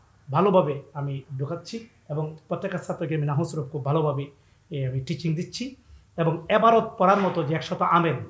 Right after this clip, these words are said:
এটা খুব ভালোভাবে শিক্ষা দিচ্ছি। এখন আমার মাদ্রাসায় প্রায় তিরিশ জন ছাত্র বুখারী শরীফ পড়তে পারে,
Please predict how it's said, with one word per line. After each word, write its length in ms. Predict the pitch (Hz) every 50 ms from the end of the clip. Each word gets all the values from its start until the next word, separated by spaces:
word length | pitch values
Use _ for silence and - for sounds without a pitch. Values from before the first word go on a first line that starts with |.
| -
এটা 120 | 160 156 143
খুব 180 | 143 151 131
ভালোভাবে 340 | 135 147 170 170 170 160 160
শিক্ষা 260 | - - 151 - 170
দিচ্ছি। 400 | 165 180 180 - - 254 269 - - _ _ _ - - -
এখন 240 | 160 143 - 170 156
আমার 240 | 156 156 160 160 156 156 - - - - - -
মাদ্রাসায় 380 | - 160 170 175 - - 151 147 -
প্রায় 220 | - 165 160 147 -
তিরিশ 280 | - 226 - 165 135 -
জন 140 | 220 208 -
ছাত্র 380 | - 175 - - - 294 330 - - - - -
বুখারী 300 | 143 165 - - 185 170
শরীফ 220 | 170 - 170 151 - -
পড়তে 220 | 156 135 - 127
পারে, 240 | 127 143 156 202 254